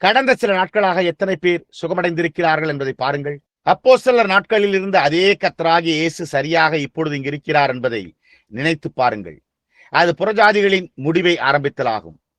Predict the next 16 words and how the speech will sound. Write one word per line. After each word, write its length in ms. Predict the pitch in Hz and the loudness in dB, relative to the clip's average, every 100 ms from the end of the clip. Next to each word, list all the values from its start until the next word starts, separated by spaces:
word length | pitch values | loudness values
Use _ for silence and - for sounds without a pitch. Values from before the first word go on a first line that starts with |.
| _ _ _ 123 | _ _ _ -4
இயற்கைக்கு 560 | 160 240 - 254 - 208 | 4 4 4 -4 -2 -2
மேம்பட்ட 380 | 202 202 202 175 | 0 -2 -2 -4
விசுவாசிகளின் 680 | 170 196 196 190 190 180 156 | -4 2 2 4 -2 -2 0
மத்தியில் 360 | 147 185 180 | -2 -2 -2
ஒரு 120 | 170 147 | -2 -2
பெரிய 400 | 156 160 190 190 | -4 -4 -2 -2
அசைவு 380 | 127 135 175 151 | -4 -4 -4 -2
சென்று 260 | 156 147 147 | -4 -4 -4
கொண்டிருக்கிறது. 560 | 147 131 113 120 101 - _ 107 | -4 -4 -6 -8 -8 -12 _ 0
ஏனென்றால், 600 | 151 147 127 123 98 73 _ _ _ _ | 0 0 -2 0 0 -6 _ _ _ _
தேவன் 520 | 104 170 214 226 226 185 | -2 2 6 6 6 2
இங்கு 140 | 156 | 0
இருக்கிறார் 440 | 160 - 175 156 143 | -2 0 2 4 2
என்பதை 260 | 139 131 131 - | -4 -4 -8 -6
நாம் 300 | 113 135 139 | -2 0 -2
விசுவாசிக்கிறோம். 760 | 113 127 127 110 - 107 87 | -8 -6 -6 -8 -10 -10 -10